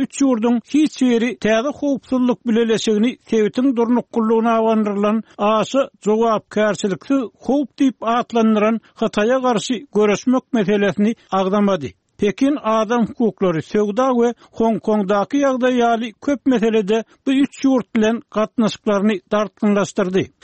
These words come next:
Hataýyň barha artýan kuwwaty we täsiri esasanam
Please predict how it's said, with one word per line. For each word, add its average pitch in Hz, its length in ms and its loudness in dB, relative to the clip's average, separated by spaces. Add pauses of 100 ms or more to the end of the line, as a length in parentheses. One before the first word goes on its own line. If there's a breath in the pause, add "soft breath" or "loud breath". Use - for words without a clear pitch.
(180 loud breath)
Hataýyň 226 500 -2
barha 277 300 -2 (120)
artýan 254 380 0
kuwwaty 220 560 0
we 247 100 2
täsiri 208 640 0
esasanam 240 600 0